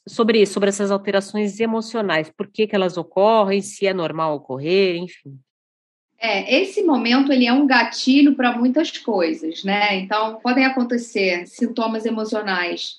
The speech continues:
Speaker 2: que são primários, que a gente chama, né? Então, são sintomas decorrentes do puerpério, né? Que estão acontecendo somente por causa do puerpério,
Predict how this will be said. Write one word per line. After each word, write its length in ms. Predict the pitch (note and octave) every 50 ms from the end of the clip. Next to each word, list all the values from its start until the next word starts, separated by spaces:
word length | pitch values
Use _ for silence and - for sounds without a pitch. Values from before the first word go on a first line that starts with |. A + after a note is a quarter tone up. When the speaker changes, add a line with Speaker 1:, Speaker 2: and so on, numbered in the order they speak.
| _ _ _
Speaker 2:
que 140 | _ - A#3
são 600 | A#3 - - - - A3+ G#3 G3+ G3+ G3 G3 F#3+ -
primários, 680 | B3 B3 A#3 G#3+ G3+ G3+ G#3 A#3+ C#4+ C#4 C4 A#3+ -
que 80 | -
a 60 | G#3+ G3+
gente 180 | G3 G3 -
chama, 420 | - - - A#3+ B3+ C#4+ D4 B3+ A#3
né? 280 | A#3 A#3+ C4 C4+ C4+ B3
Então, 160 | - A3+ A#3
são 240 | A#3+ - A#3+ A3+ -
sintomas 540 | - A#3 A3 - A#3 A3 A3 G#3+ G#3+ G3+
decorrentes 1120 | G3+ - C4 E4 - - - F4 D#4+ C#4 B3+ B3+ B3+ C#4 D#4+ F#4+ - - - D#4 C#4+ - -
do 120 | - A#3 -
puerpério, 760 | - A3 G#3 G3 - G3+ F#3+ F#3+ F#3 F#3+ F#3+ A3 A#3 C#4 - -
né? 160 | - G3+ A3 A3+
Que 140 | - -
estão 260 | A3+ - - - C4 C#4
acontecendo 580 | C#4+ C#4+ C#4+ B3+ B3 B3+ B3 - B3+ B3 B3
somente 760 | B3 - - D4 C#4+ C#4 C4 C4 C4+ D4+ F#4 G#4+ G#4+ - E4+
por 260 | C4 - C4+ B3+ - -
causa 380 | - G#3 G3+ G3 G3 F#3+ F#3+
do 100 | F#3+ G3
puerpério, 880 | F#3+ G3 G3+ G3+ G3+ G3 F#3+ - F3+ F3 F3 F3 F3 F3 F3+ G3+ B3 C4+